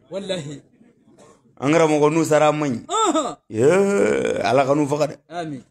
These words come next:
Speaker 2: Ala ka na Hayidara yɛrɛ faga sisan.
Speaker 1: Siga t'a la.
Speaker 2: Ala ka na Anji fa sisan.
Speaker 1: Amin.
Speaker 2: A ka k'an bɛɛ ɲɛna.
Speaker 1: Tiɲɛ.
Speaker 2: Hayidara ma dɔ wɛrɛ fɔ, a ko Ala i ka tiɲɛ ye min ye, o dɛmɛ.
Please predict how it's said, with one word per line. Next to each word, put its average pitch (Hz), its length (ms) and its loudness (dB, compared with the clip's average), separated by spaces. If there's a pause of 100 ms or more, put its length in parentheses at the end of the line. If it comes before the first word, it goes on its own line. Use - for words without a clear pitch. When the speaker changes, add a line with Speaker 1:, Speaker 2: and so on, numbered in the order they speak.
Speaker 2:
Ala 156 140 0
ka 139 120 -4
na 135 160 0
Hayidara 139 320 0
yɛrɛ 123 160 2
faga 113 180 -2
sisan. - 300 -6
Speaker 1:
Siga 165 320 -14
t'a 165 100 -10
la. 151 100 -6
Speaker 2:
Ala 185 120 4
ka 151 140 0
na 143 120 2
Anji 143 240 0
fa 131 220 0
sisan. 117 300 -8
Speaker 1:
Amin. 190 360 -6 (160)
Speaker 2:
A 113 60 -8
ka 156 140 0
k'an 160 260 0
bɛɛ 151 160 2
ɲɛna. 120 200 -2 (120)
Speaker 1:
Tiɲɛ. 392 460 -2 (420)
Speaker 2:
Hayidara 214 240 0
ma 175 140 0
dɔ 147 180 -4
wɛrɛ 147 160 2
fɔ, 139 240 2
a 120 80 -2
ko 156 240 -4
Ala 170 160 0
i 175 60 0
ka 208 160 -2
tiɲɛ 139 320 -4
ye 131 40 -2
min 135 120 0
ye, 127 80 2
o 110 140 -2
dɛmɛ. 117 320 -8